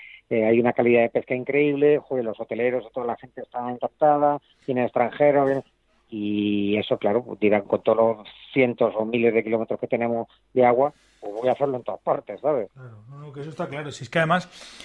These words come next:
Speaker 2: eh, el ejemplo, yo en este aspecto sí que tengo y conozco, bueno, yo me imagino que tú también lo conocerás bastante bien, pero bueno, yo lo conocí de primera mano porque, porque lo tengo a, a una hora de casa, que es el famoso coto de Roncal, que en tiempos
Speaker 1: Sí.
Speaker 2: Roncal fue un
Speaker 1: Con lo que
Speaker 2: coto,
Speaker 1: fue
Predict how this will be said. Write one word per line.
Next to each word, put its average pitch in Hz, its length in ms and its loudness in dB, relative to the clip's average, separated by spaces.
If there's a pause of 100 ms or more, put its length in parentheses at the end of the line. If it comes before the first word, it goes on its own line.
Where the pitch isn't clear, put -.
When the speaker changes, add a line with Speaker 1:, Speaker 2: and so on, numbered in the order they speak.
(360)
Speaker 2:
eh, 131 320 -6
el 143 120 -4
ejemplo, 165 360 -2
yo 180 280 0
en 156 120 -4
este 160 160 -4
aspecto 185 360 -2
sí 143 120 -6
que 139 100 -6
tengo 156 360 -4
y 127 60 -6
conozco, 131 460 -6
bueno, 123 160 -4
yo 123 100 -4
me 135 100 -2
imagino 131 320 -4
que 131 60 -2
tú 120 100 -8
también 131 160 -2
lo 127 80 -4
conocerás 123 440 -4
bastante 123 360 -6
bien, 160 420 -4
pero 117 180 0
bueno, 147 200 -2
yo 123 100 0
lo 139 100 0
conocí 147 280 -2
de 151 80 2
primera 147 300 0
mano 165 180 2
porque, 135 320 -2
porque 117 240 -4
lo 113 100 -2
tengo 151 240 2
a, 135 220 0
a 131 240 4
una 135 240 4
hora 113 120 2
de 113 120 -2
casa, 147 280 -2
que 139 60 -8
es 139 80 -8
el 147 100 -6
famoso 143 300 -6
coto 143 240 -4
de 131 60 -6
Roncal, 110 400 -12 (720)
que 120 100 -4
en 113 80 -4
tiempos 135 500 0
Speaker 1:
Sí. 151 100 -10
Speaker 2:
Roncal 135 480 2
fue 151 280 -2
un 139 160 -4
Speaker 1:
Con - 140 2
lo 117 60 4
que 117 100 2
Speaker 2:
coto, 135 100 -2
Speaker 1:
fue 131 220 4